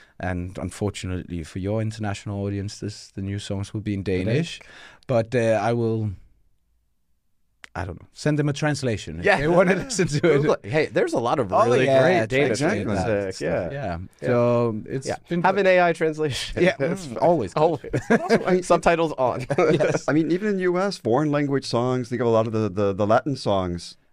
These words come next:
Speaker 3: Then, I mean, Despacito's almost
Speaker 1: Yeah,
Speaker 3: entirely
Speaker 1: true.
Speaker 3: in Spanish, and it was number one for, like,
Speaker 2: Shakira, Shakira.
Speaker 3: Shak-, exactly.
Speaker 2: I don't know.
Speaker 3: So a, a good song's a good song when it comes
Speaker 2: Yeah.
Speaker 3: down to it. What, what do you feel when you write in English versus Danish? Do you feel like it's a
Speaker 1: Yeah.
Speaker 3: different, there's a, there's a different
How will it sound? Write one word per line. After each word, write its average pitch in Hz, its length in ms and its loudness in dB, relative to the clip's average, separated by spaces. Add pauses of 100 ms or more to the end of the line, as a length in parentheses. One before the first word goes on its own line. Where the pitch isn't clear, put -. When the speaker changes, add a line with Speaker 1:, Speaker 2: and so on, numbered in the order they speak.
Speaker 3:
Then, 95 340 0
I 92 80 -2
mean, 90 240 -2
Despacito's 107 960 -2
almost 101 200 -2
Speaker 1:
Yeah, 180 60 -2
Speaker 3:
entirely 101 360 0
Speaker 1:
true. 147 80 0
Speaker 3:
in 185 80 -2
Spanish, 107 440 -2
and 92 120 -8
it - 20 -6
was 92 140 -8
number 101 200 -2
one 92 220 -4
for, 92 160 -6
like, 90 220 0
Speaker 2:
Shakira, 131 480 -2
Shakira. 120 440 -8
Speaker 3:
Shak-, - 220 -10
exactly. 127 500 -2
Speaker 2:
I 120 120 0
don't 110 100 -2
know. 98 220 -6
Speaker 3:
So 139 260 4
a, 131 80 0 (160)
a - 60 -2
good 175 180 0
song's 127 260 0
a 107 40 -8
good 92 200 -4
song 127 440 -6
when 98 120 -2
it 101 100 -4
comes 95 160 -4
Speaker 2:
Yeah. 101 120 -2
Speaker 3:
down 113 160 -2
to 90 140 -6
it. 85 100 -4 (240)
What, 131 240 2 (120)
what 143 200 2
do 233 80 -4
you 220 100 -4
feel 147 380 -2
when 104 140 0
you 101 120 -2
write 98 360 0
in 90 480 -2
English 104 340 -2
versus 87 320 -6
Danish? 78 400 -6
Do 104 80 -4
you 107 60 0
feel 139 260 -2
like 123 140 -2
it's 117 100 -8
a 110 80 -2
Speaker 1:
Yeah. 95 80 -8
Speaker 3:
different, 107 380 -2 (200)
there's 117 140 -2
a, 117 60 0
there's 117 160 -2
a 104 80 -2
different 117 500 -4